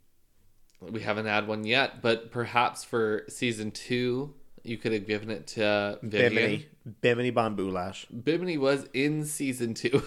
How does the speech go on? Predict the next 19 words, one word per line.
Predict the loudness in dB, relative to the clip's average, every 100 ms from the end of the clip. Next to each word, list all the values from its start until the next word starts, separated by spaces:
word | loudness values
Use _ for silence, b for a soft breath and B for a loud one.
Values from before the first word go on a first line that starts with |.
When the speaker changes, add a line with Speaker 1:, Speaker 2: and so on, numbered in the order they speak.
| -4
Speaker 1:
<laughs> | 0
Speaker 2:
Bimini | 2 2 2
Bon | 2 4
Boulash. | 4 4 2 -2 -10
Just | 0 8
Speaker 1:
Baga. | 10 10
Speaker 2:
give | 10
her, | 10 6
Speaker 1:
Give | 4 4 4
it |
Speaker 2:
just | 6
Speaker 1:
to | 8
Speaker 2:
give | 10
her, | 10
Speaker 1:
Baga. | 8 0 b b
Speaker 2:
just | 0 0
give | 6 6 6 4
Bimini | 6 8 6
the | 6 4 2